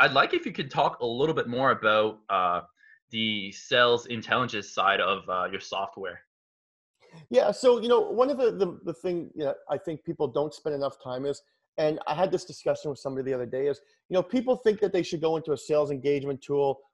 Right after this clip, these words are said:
Speaker 2: or even a C R M, and, you know, it's like, you know, all, it's like plug and play. You just plug it in,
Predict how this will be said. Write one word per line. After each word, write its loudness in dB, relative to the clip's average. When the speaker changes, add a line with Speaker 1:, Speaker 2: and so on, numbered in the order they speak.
Speaker 2:
or 2
even 6
a 2
C -8
R 2
M, 2
and, -4
you -6
know, -2
it's -2
like, 0
you -4
know, 2
all, 4
it's 0
like 0
plug 0
and -2
play. 0
You -4
just 0
plug 4
it 6
in, 4